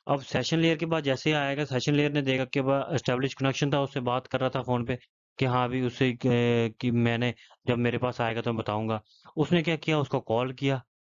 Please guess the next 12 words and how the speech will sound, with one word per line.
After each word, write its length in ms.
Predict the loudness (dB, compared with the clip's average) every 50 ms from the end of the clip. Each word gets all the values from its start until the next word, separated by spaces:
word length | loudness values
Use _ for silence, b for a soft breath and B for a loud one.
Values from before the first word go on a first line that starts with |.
| _ _
ट्रांसमिट, 480 | -2 -2 -2 -2 -2 -2 -4 -2 0 -2
अ, 460 | -2 0 0 0 2 4 4 4 2
layer, 300 | 2 2 2 2 0 -2
ट्रांसमिट, 720 | -4 -6 -4 -2 -2 -2 0 -2 -2 -2 -2 -2 -2 -2 -4 -8 _ _ _ _ _ _ _ _ _ _ _ _ _ _ _ _ -20 -20 -20
ट्रांसमिटिंग 600 | -18 _ -4 -4 -4 -2 -4 -4 -2 0 2 2
मीडिया 240 | 2 2 2 2 2
के, 380 | 0 0 0 0 0 2 0
अ, 20 | 0
ट्रांसमिशन 600 | 0 0 -2 -2 -2 -4 -6 -4 -2 -2 0 0
के 100 | 0 0
टाइम 300 | 0 -2 -2 -2 -4 -2
जिसने 340 | -2 0 0 0 -2 -2